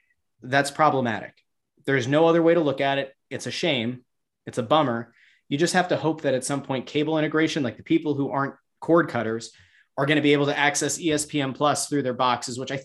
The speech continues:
I believe Comcast and Fios both have. Um, but man, what a mess. That, that really is a mess of all the games. I get why you're trying to push it on E S P N Plus,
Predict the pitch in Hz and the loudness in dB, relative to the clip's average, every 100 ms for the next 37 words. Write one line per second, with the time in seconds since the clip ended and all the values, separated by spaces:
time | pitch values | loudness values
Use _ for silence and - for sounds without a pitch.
0 | _ 139 135 139 139 139 156 165 - 165 | _ -6 -4 -4 -2 0 2 0 0 0
1 | 160 165 156 147 - _ - 127 139 147 | 2 2 0 0 -8 _ -6 -2 0 -2
2 | 151 151 151 156 151 139 139 139 123 139 | 0 2 2 0 -2 -2 -2 -2 0 2
3 | 175 - _ _ _ _ - 123 120 113 | 0 -4 _ _ _ _ -2 0 2 0
4 | 110 110 _ - 143 131 123 151 127 107 | -2 -10 _ -4 0 0 2 0 0 -2
5 | - - - 135 147 - 156 156 160 151 | -4 -12 -8 0 0 2 0 2 2 2
6 | 156 143 151 139 131 127 - 143 151 160 | 0 -2 0 -2 -2 -6 -4 4 6 6
7 | 165 156 160 135 113 107 - - _ _ | 4 0 0 0 -4 -8 -12 -16 _ _
8 | _ _ 139 139 147 151 156 151 151 156 | _ _ -4 2 2 4 4 2 0 -2
9 | 151 147 165 151 165 160 156 160 156 - | -2 -2 -4 -2 0 0 2 -2 -2 -2
10 | 160 156 151 165 175 - - | -2 -2 0 2 2 -2 -8